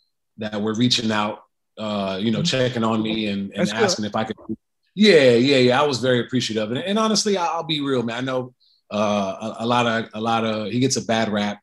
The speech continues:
Speaker 1: and some of the things, you know, obviously I don't agree with that. Some of the decisions that he's made, especially, you know, earlier on as his tenure as commissioner. But, uh, Roger Goodell was very instrumental as well, which surprised me. I, I didn't know him at all. And, you know, and I'm like,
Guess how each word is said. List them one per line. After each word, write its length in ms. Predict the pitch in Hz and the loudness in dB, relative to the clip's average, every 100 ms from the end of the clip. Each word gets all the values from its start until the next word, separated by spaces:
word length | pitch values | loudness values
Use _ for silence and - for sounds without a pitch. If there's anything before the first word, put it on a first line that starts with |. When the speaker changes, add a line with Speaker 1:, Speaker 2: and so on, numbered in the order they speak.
| 101 | -8
Speaker 1:
and 260 | 104 101 | -6 -2
some 200 | - 120 | 0 0
of 60 | 110 | 0
the 80 | 107 | -2
things, 360 | 113 107 104 | -4 -4 -6
you 60 | 107 | -6
know, 140 | 90 | -8
obviously 320 | 90 92 - 95 | -8 -6 -6 -4
I 80 | |
don't 180 | 95 95 | -4 -6
agree 300 | 92 90 101 | -8 -6 -6
with 180 | 95 - | -6 -8
that. 240 | 95 95 - _ _ | -8 -8 -10 _ _
Some 120 | - | -4
of 60 | 139 | -2
the 100 | 117 | 0
decisions 340 | 120 127 117 110 | 2 2 0 0
that 120 | 110 | 0
he's 140 | 113 | 0
made, 320 | 107 104 101 | -2 -2 -2
especially, 580 | 98 - 117 110 104 98 _ _ _ _ _ | -2 -4 -4 -4 -6 -8 _ _ _ _ _
you 100 | 127 | -4
know, 140 | 113 101 | -2 0
earlier 340 | 120 117 113 | 2 4 2
on 360 | 110 113 110 104 | 2 0 0 -2
as 160 | 104 | -4
his 140 | 110 - | -4 -4
tenure 380 | 123 113 110 107 | -2 -2 0 -2
as 120 | 104 | -4
commissioner. 420 | - 139 135 113 | -4 -4 -4 -4
But, 280 | 104 110 107 | -4 -4 -6
uh, 160 | 110 | -6
Roger 240 | 117 175 160 | -4 -2 -2
Goodell 300 | 131 123 127 | 2 4 4
was 140 | 113 | 2
very 280 | - 110 107 | 0 -2 -2
instrumental 580 | 104 - 104 101 95 - _ _ _ _ | -6 -4 -4 -4 -6 -12 _ _ _ _
as 160 | 110 107 | -6 0
well, 300 | 113 110 101 | 2 2 2
which 140 | 123 | 2
surprised 460 | - 123 143 143 123 | 0 0 2 2 2
me. 120 | 107 | -2
I, 220 | 113 117 | -2 -2
I 20 | 135 | 0
didn't 220 | 131 117 | 0 0
know 180 | 113 117 | 0 -2
him 220 | 113 110 | -2 -4
at 120 | 104 | -6
all. 340 | 107 107 110 104 | -2 -2 -2 -6
And, 120 | 90 90 _ _ _ _ _ | -10 -16 _ _ _ _ _
you 100 | 117 | -4
know, 140 | 110 101 | -2 0
and 80 | |
I'm 140 | 104 101 | 0 -2
like, 260 | 90 85 | -4 -8